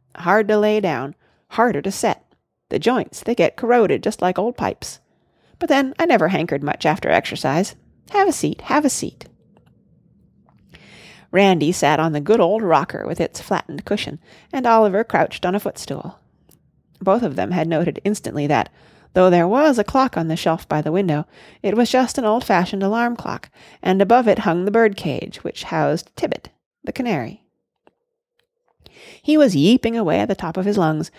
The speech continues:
Goodness knows his voice was never silent, except when he was sleeping, so it couldn't be that clock.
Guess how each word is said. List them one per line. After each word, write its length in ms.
Goodness 300
knows 200
his 340
voice 340
was 140
never 260
silent, 480
except 300
when 80
he 100
was 120
sleeping, 380
so 120
it 100
couldn't 200
be 80
that 320
clock. 440